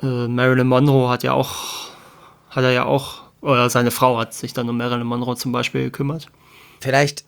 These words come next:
Speaker 2: ähm, ganz kurz, ich hab ja sonst immer so das Licht, äh,
Speaker 1: Ja.
Speaker 2: äh, gelobt. Hier ist es fast ungewöhnlich, ich sag mal,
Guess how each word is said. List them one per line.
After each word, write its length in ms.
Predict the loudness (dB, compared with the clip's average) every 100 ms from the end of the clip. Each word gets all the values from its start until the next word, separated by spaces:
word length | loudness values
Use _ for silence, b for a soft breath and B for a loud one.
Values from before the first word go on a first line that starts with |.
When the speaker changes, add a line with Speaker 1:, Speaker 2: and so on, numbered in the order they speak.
| 0
Speaker 2:
ähm, 460 | 2 4 2 -4 -4
ganz 240 | -2 -2 2
kurz, 340 | 0 0 -4
ich 160 | -2 0
hab 100 | 2
ja 80 | 2
sonst 200 | 2 0
immer 180 | 0
so 140 | 0 -2
das 180 | -2 -2
Licht, 340 | -2 -4 -6
äh, 380 | 0 2 4 2 -4 _ _ _ _ _ _ -2
Speaker 1:
Ja. 320 | 0 0 -4 -4
Speaker 2:
äh, 220 | 0 0
gelobt. 600 | 2 2 4 4 2 -10 -8
Hier 240 | 0 2
ist 100 | 0
es 140 | -4
fast 320 | -6 -6 -6 -2
ungewöhnlich, 1120 | 2 2 2 2 2 2 0 -4 -10 -12 _ _ _ _ -4
ich 160 | 0
sag 160 | 0 2
mal, 380 | 2 2 0